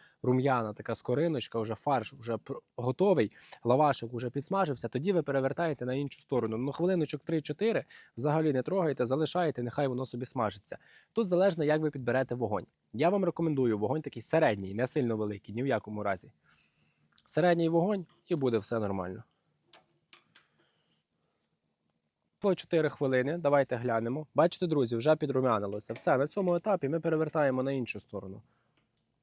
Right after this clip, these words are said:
Тобто не потрібно чекати, щоб повністю стало чорне. Якщо десь лавашик пригорів, нічого страшного, абсолютно, друзі. Це ж лаваш, ви ж розумієте.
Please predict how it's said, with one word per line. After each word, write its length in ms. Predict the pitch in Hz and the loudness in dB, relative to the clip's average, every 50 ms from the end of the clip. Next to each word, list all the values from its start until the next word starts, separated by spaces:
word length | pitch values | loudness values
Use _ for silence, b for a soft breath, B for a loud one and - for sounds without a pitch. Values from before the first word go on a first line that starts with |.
| _ b b b b b b b b b b b | _ b b b b b b b b b b b
Тобто 260 | - 131 117 - - | -4 -4 -4 -2 0
не 120 | 143 190 196 | 0 0 0
потрібно 400 | - 214 - 208 208 170 151 131 | 0 -2 0 0 0 0 0 0
чекати, 440 | - - - 151 139 117 107 113 107 | -2 0 2 4 4 4 4 2 -4
щоб 240 | - - 117 - | -6 -6 -8 -4
повністю 500 | - 143 131 120 113 104 101 - - 110 | -2 0 0 0 -2 -4 -6 -10 -12 -12
стало 320 | - - - 131 120 110 107 | -6 -2 0 2 2 2 0
чорне. 340 | - - 139 156 160 156 139 | -2 -4 -4 -4 -2 -2 -2
Якщо 260 | 131 - - 196 196 | -2 -2 -4 -4 -2
десь 200 | 208 190 - - | -2 -2 -2 -2
лавашик 480 | 165 151 147 131 120 113 - - 113 | -2 2 4 2 2 2 -2 -8 -14
пригорів, 560 | _ - - 147 143 143 147 135 135 139 147 147 | _ -6 -4 -2 -2 -2 -2 -2 -2 -4 -4 -4
нічого 520 | 147 143 131 - - 147 143 143 143 147 | -6 -6 -8 -8 -6 -6 -4 -4 -4 -6
страшного, 560 | - - 131 120 - - 123 113 110 101 104 | -8 -10 -12 -10 -6 -4 -4 -4 -4 -4 -4
абсолютно, 480 | 107 - - - 120 113 107 - - 101 | -6 -6 -6 -6 -4 -4 -4 -6 -8 -10
друзі. 260 | 98 95 98 104 104 | -8 -8 -8 -8 -8
Це 160 | 101 - 135 | -6 -4 -4
ж 100 | 131 139 | -2 -2
лаваш, 320 | 139 139 143 131 113 - - | 0 2 2 2 2 0 -4
ви 80 | 107 | -10
ж 100 | 104 113 | -10 -8
розумієте. 520 | 117 110 107 120 123 117 107 101 92 - | -8 -8 -6 -4 -4 -4 -4 -6 -8 -12